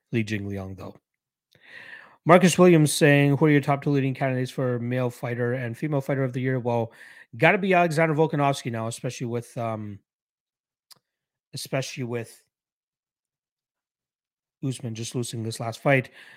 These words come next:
Female fighter of the year probably gonna end up going to Amanda Nunes, maybe Shevchenko, maybe Carla. You know, if Carla is able to go out there and get the win against Weili Zhang or, uh, later this year,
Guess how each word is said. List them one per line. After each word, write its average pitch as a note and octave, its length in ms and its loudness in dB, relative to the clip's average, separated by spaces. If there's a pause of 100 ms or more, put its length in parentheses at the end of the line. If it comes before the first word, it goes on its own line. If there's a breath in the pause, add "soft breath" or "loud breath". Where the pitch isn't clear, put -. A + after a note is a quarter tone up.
(140 loud breath)
Female D#3 320 0
fighter B2+ 240 -2
of A#2 80 -2
the A#2+ 80 -4
year B2 100 0
probably A#2+ 460 -4
gonna A2+ 300 -6
end C3 200 -6
up A2+ 100 -8
going A#2 220 -4
to A#2 120 -8
Amanda A2 280 -6
Nunes, A#2 580 -4 (1120)
maybe B2+ 300 -2
Shevchenko, A2+ 760 -8 (1400)
maybe G3 240 -4
Carla. F#3 400 0
You - 840 -20
know, A2+ 60 -4
if A2 100 -10
Carla C#3 240 0
is C3+ 140 0
able C3 100 0
to C3 80 0
go B2+ 140 2
out B2+ 80 0
there C3+ 80 -2
and B2 80 -2
get B2+ 80 -4
the B2 80 -6
win B2+ 240 0 (280 loud breath)
against B2+ 360 -2
Weili B2+ 240 2
Zhang C3 340 0
or, B2+ 260 0
uh, B2 140 -2
later A#2 260 -2
this A2+ 280 -6
year, A2+ 260 -4